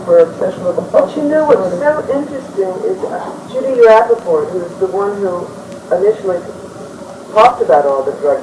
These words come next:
Speaker 2: treatments in the N I M H, is trained as an analyst. And ha-, actually, it's a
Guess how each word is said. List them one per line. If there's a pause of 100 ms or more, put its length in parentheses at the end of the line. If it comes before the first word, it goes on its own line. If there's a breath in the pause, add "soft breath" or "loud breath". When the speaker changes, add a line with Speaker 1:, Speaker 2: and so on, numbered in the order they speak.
Speaker 2:
treatments
in
the
N
I
M
H,
is
trained
as
an
analyst. (800)
And (480)
ha-,
actually,
it's
a